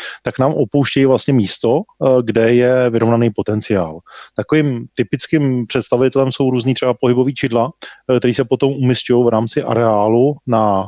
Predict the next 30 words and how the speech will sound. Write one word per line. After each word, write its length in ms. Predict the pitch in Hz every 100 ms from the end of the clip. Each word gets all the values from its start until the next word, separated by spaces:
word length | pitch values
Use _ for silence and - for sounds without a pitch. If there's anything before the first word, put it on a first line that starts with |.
| -
různé 320 | 113 120 131 120
jiné 260 | 104 110
předměty 480 | - 120 113 120 147
a 80 | 131
objekty, 720 | 101 90 101 - 123 131 180
eh, 540 | - - - 127 123
které 500 | - 127 139 147 139
mají, 520 | 120 117 139 151 143
eh, 40 | 110
buď 400 | 117 110 104 135 - -
to 260 | 123 87
rozdílný 400 | 92 90 107 117 117
potenciál, 760 | 117 120 120 123 113 120 156 196 - - - 123
a 260 | 117 117
nebo 220 | 123 127
se 120 | 135 143
taky 180 | -
často 300 | 127 127 -
stává, 500 | 127 131 127 135 135
že 280 | 127 139 135
díky 460 | 123 120 147 123 104
dlouhým 440 | 107 113 135 131
propojům 580 | 110 98 - 123 135 151
a 80 | 127
jejich 180 | 123 123
velké 260 | 127 139
impedanci 640 | 120 110 113 120 - 135 143 - - -
je 120 | 123
ten, 260 | 135 147 143
eh, 160 | 135